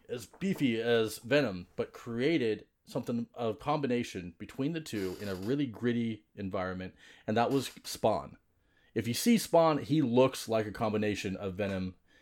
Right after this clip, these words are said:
and Spider-Man, and his suit, specifically his cape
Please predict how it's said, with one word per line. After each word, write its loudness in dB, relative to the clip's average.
and -2
Spider-Man, -2
and 4
his 4
suit, 2
specifically 4
his 4
cape 6